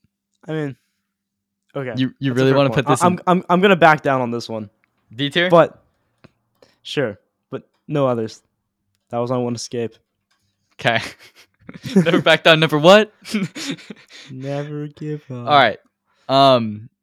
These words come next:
Speaker 2: <laughs> you, you had very few in the, in the, in the bottom rung, so I'm, I'm curious. Um, all right.
Speaker 1: It's true.
Speaker 2: Next one is, is drop shipping slash copywriting slash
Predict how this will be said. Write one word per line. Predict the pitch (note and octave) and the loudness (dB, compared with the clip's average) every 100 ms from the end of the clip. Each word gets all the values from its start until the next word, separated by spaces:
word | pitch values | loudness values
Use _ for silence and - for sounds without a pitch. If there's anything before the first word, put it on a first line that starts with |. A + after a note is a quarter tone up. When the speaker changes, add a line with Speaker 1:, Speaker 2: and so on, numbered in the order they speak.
| _ _ - | _ _ -12
Speaker 2:
<laughs> | - - _ _ - _ _ _ _ _ | -10 -12 _ _ -20 _ _ _ _ _
you, | C3+ F3+ B3 E3+ A#2+ C#3 | -6 -2 -2 -4 -8 -8
you | F#3+ | 2
had | C4 | 2
very | D3 C#3+ E3+ D#3+ | 4 4 6 4
few | C3+ D#3 C3+ A2 - | 0 -2 -2 -2 -6
in | C#3 C3+ | -6 -4
the, | G#2+ | -4
in | C3 | -6
the, | B2 | -6
in | G#2+ B2 | -6 -6
the | A#2+ | 0
bottom | B2+ B2 A2+ | 0 0 -2
rung, | A2+ G#2+ G2+ | -6 -6 -8
so | A2+ | -10
I'm, | G#2+ G#2 | -10 -12
I'm | A2+ | -16
curious. | - A#2 G2 F#2+ - _ | -10 -8 -8 -12 -18 _
Um, | C3 C#3 C3 A2 G#2 _ _ _ | 0 2 0 -4 -14 _ _ _
all | C3 | -2
right. | C3+ | -2
Speaker 1:
It's | G2+ | -2
true. | A#2+ A2 _ _ _ _ _ _ _ _ _ - | -8 -14 _ _ _ _ _ _ _ _ _ -6
Speaker 2:
Next | D3 D3+ - | 0 0 2
one | F3 | 0
is, | E3 C#3 | 0 -2
is | C3+ C3 A2 | -4 -8 -6
drop | C3 C3 C3 | 0 2 2
shipping | D3 C3 C#3 C3 | -2 -2 -4 -4
slash | B2+ A#2+ A#2 | -2 -2 -2
copywriting | - A#2+ - A#2+ A#2+ A#2 | 2 2 2 -2 0 -2
slash | - A#2 G#2+ - | -2 0 0 -4